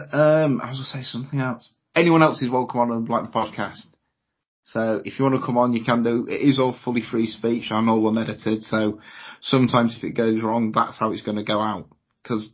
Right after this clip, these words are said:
I don't believe in editing. I just want people to hear the rawness, the, um, as it is there,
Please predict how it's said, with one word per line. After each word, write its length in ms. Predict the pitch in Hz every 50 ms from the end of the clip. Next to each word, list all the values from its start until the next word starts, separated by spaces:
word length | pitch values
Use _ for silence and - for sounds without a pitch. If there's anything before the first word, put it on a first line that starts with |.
| _ _ _ _ -
I 80 | 113
don't 160 | 127 131 113 85
believe 220 | 113 110 101 98
in 80 | 95 90
editing. 380 | 90 92 95 95 - 101 92 101
I 100 | 110 117
just 240 | 143 139 - -
want 180 | 131 123 110 107
people 240 | 127 120 113 113 -
to 100 | - -
hear 180 | 113 117 113 104
the 80 | 104
rawness, 720 | 98 107 113 117 117 113 113 113 117 117 113 - - - - - - - - - - - - - _ _ _ _ _
the, 220 | - 113 110 113 113
um, 340 | 110 107 101 95 87 - - _ _ _ _ -
as 160 | 120 120 113
it 100 | 123 -
is 240 | - 117 104 107 110
there, 520 | 120 113 107 104 98 90 90 95 98